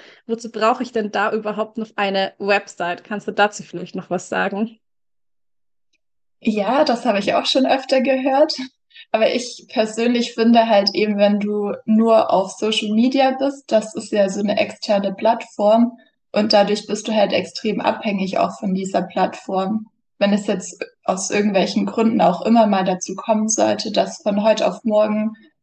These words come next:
Speaker 2: kein Facebook oder Instagram mehr existiert oder auch dein Account vielleicht gesperrt wird, weiß man ja nie,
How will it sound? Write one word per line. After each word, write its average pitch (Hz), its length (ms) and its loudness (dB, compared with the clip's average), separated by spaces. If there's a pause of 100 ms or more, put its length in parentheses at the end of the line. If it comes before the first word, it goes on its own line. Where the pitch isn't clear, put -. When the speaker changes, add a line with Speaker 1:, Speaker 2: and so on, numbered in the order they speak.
Speaker 2:
kein 202 340 2
Facebook 214 560 -2
oder 202 220 0
Instagram 202 640 0
mehr 196 340 0 (140)
existiert 247 800 -2 (400)
oder 196 280 2
auch 196 120 2
dein 190 220 0
Account 226 460 2
vielleicht 208 340 0
gesperrt 226 560 0 (100)
wird, 233 360 -4
weiß 202 260 -2
man 208 120 0
ja 196 140 0
nie, 240 360 2